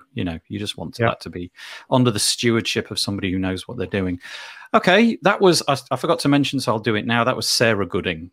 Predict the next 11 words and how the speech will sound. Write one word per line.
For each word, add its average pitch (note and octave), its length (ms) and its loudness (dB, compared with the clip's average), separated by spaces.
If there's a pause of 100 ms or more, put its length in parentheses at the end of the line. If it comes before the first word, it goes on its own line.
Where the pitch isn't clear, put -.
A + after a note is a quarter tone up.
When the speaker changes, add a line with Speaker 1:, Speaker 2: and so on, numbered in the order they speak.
(100)
Speaker 1:
Newspack G#2+ 480 -2
Publishers G2 540 -6
Showcase G2+ 500 -4
with - 120 -8
sixty - 360 -6
newsrooms F2 560 -6
launched F2+ 500 -6
on G2+ 300 -2
W A2+ 300 -2
P G#2+ 320 -8
Tavern. - 500 -8